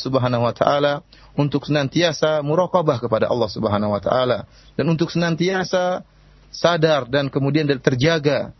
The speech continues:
dan Allah Subhanahu wa taala memberi taufik kepada mereka untuk senantiasa taat kepada Allah Subhanahu wa taala dan untuk bersiap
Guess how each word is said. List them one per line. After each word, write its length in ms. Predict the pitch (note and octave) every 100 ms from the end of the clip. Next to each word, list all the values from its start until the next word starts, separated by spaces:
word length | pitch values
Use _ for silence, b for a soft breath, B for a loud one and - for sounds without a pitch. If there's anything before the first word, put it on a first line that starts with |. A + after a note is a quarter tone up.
| _ -
dan 160 | -
Allah 160 | C#3+ D#3+
Subhanahu 560 | C3 C3+ C3+ C3+ B2
wa 80 | B2
taala 320 | B2 G#2+ C#3+
memberi 240 | C#3 C3 B2+
taufik 400 | B2+ - D3+ -
kepada 240 | B2+ C3
mereka 560 | C3 D3 D#3 D#3+ E3 -
untuk 240 | D#3 C#3
senantiasa 560 | C#3 C3+ B2 C#3 C3+ B2
taat 240 | - D#3
kepada 320 | - C#3+ C3+
Allah 240 | - D#3 C#3+
Subhanahu 400 | D3+ C#3+ D3+ D3+
wa 80 | -
taala 480 | E3+ F#3 G3+ G#3+ b b b b
dan 160 | C#3+ C#3
untuk 240 | D3 C#3
bersiap 560 | C3 B2 - E3 D3+